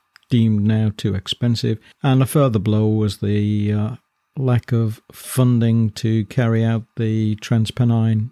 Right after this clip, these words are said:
route enhancement. So that's really put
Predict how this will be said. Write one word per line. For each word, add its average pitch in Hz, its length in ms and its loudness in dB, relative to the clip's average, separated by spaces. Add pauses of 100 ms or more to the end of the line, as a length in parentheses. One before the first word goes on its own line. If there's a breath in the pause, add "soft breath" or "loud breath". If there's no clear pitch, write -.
route 107 500 -4
enhancement. 107 680 0 (200)
So 110 440 0
that's 127 500 -2
really 120 500 2
put - 280 -4